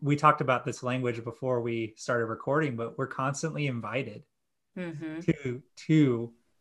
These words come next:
Speaker 1: grow and love, love more and, and, uh, act justly. And so just to kind of wrap up the conversation,
Speaker 2: <laughs>
Speaker 1: I don't know if you got to dive into Whitehead as much as you wanted to,
Speaker 2: Oh,
Speaker 1: but,
Speaker 2: you,
Speaker 1: um,
Speaker 2: you, that's
Speaker 1: typically
Speaker 2: okay.
Speaker 1: I had,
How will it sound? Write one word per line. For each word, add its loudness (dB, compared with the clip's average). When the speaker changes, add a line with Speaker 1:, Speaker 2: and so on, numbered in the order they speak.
Speaker 1:
grow 2
and -4
love, 2
love 2
more 0
and, -10
and, -6
uh, 0
act 4
justly. -4
And -10
so 12
just 10
to 0
kind 8
of 4
wrap 10
up 0
the 4
conversation, 2
Speaker 2:
<laughs> 4
Speaker 1:
I 8
don't 6
know 12
if 8
you 6
got 12
to 6
dive 10
into 6
Whitehead 6
as 4
much 0
as -2
you 2
wanted 0
to, 8
Speaker 2:
Oh, 12
Speaker 1:
but, 10
Speaker 2:
you, 10
Speaker 1:
um, 4
Speaker 2:
you, -2
that's 12
Speaker 1:
typically 12
Speaker 2:
okay. 12
Speaker 1:
I 10
had, 6